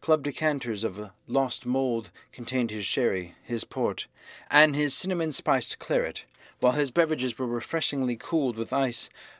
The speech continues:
brought at great cost from the American lakes. If to live in this style is to be eccentric, it must be confessed that there is something good in eccentricity. The mansion in Savile Row,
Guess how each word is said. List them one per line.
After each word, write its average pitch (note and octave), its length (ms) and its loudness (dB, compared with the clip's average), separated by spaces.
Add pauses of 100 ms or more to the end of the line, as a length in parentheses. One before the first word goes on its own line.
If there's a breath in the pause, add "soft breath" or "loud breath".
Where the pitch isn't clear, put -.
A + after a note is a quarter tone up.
(100)
brought D3 280 4
at A#2+ 240 -10
great E3 280 0
cost - 360 -4
from G#2 160 -6
the G2+ 80 -4
American G#2 400 -4
lakes. A2+ 460 -6 (1120 loud breath)
If E3+ 180 2
to E3+ 100 -2
live F3+ 180 4
in F3+ 100 2
this D3 140 4
style C#3 400 6
is A#2 160 0
to - 80 -4
be A#2+ 140 2
eccentric, - 720 -4 (320 soft breath)
it C3 100 0
must D3+ 240 2
be D3 100 -4
confessed C3 640 0
that A#2+ 220 -2
there B2+ 180 4
is A#2 100 2
something B2+ 360 0
good B2 260 0
in F#2+ 120 -6
eccentricity. F#2+ 720 -8 (1080 soft breath)
The D3 100 4
mansion F3 340 6
in D3+ 160 0
Savile C3+ 380 2
Row, A#2 300 2